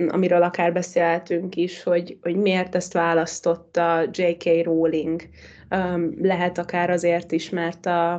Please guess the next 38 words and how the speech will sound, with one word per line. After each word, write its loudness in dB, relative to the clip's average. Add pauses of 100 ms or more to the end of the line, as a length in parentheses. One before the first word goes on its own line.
(160)
a -10
saját -2 (360)
életéből 0
vett -4
példát, 0
hogy, -2
hogy -4
ő 2
is, -2
ö, 2
a -8
semmiből 2
jött, 0 (140)
és -8
nem 0
volt 0
hol 2
laknia, -2
és -8
aztán, -4 (140)
aztán -4
ő 2
így, 0
ö, 0 (140)
ő 0
neki 0
meghozta -2
a -2
sikert, -4
az 0
írás, 0
nem 0
tudom, -2
ez -8
csak -8
így -2
eszembe -4
jutott. -4